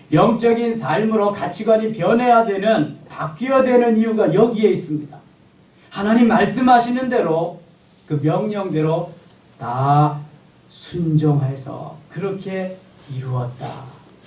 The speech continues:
명령하신 대로 다 행하였더니 그대로 다 이루어졌더라. 하나님 이걸 기뻐하시는 거예요. 여러분, 내 목적, 내 성취하고자 하는 그거 중요한 거 아닙니다.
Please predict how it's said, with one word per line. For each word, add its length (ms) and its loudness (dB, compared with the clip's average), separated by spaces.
명령하신 760 -6
대로 280 -10
다 180 -20
행하였더니 960 -2
그대로 400 4
다 140 4
이루어졌더라. 960 0
하나님 420 -8
이걸 360 0
기뻐하시는 640 -8
거예요. 140 -18
여러분, 300 -4
내 140 0
목적, 720 -2
내 120 2
성취하고자 960 2
하는 260 -6
그거 220 -4
중요한 520 4
거 80 2
아닙니다. 680 -4